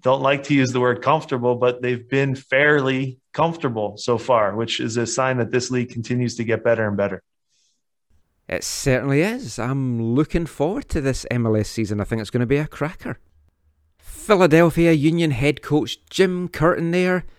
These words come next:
Speaker 2: I don't wanna sound like a broken record, but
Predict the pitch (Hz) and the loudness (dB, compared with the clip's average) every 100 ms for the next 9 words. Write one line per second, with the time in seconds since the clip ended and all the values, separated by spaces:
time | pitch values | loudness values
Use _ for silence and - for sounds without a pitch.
0 | _ _ _ - 160 196 170 127 123 110 | _ _ _ -4 2 4 4 2 2 2
1 | 80 80 101 98 113 101 135 139 143 135 | 0 -2 -2 -2 -4 0 0 2 2 4
2 | 135 117 - 113 113 - | 2 0 0 2 2 0